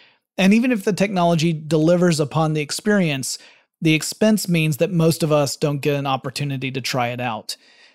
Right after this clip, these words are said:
And that's unfortunate. There are a lot of questions out there over whether or not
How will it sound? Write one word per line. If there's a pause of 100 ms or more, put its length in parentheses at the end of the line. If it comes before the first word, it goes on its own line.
(280)
And
that's
unfortunate. (240)
There
are
a
lot
of
questions
out
there
over
whether
or
not